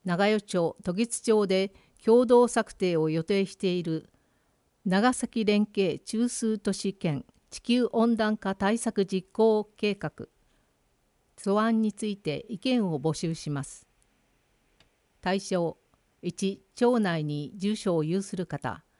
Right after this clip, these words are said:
二、町内に事業所等を有する個人、法人、三、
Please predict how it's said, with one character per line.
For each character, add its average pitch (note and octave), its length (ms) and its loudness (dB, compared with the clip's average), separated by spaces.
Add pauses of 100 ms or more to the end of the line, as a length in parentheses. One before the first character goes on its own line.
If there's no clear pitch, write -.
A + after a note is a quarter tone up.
(220)
二、 F3+ 320 -2
町 A#3+ 240 4
内 E3+ 240 0
に D3 180 -4
事 F3 140 -8
業 A3 240 2
所 A3 140 -4
等 G3+ 360 2
を F#3 60 0
有 F#3 180 -2
す F3+ 200 -8
る D#3+ 260 -6
個 G#3 140 0
人、 D3 320 -4
法 F#3 260 0
人、 D3+ 320 -6 (720)
三、 D#3 340 -4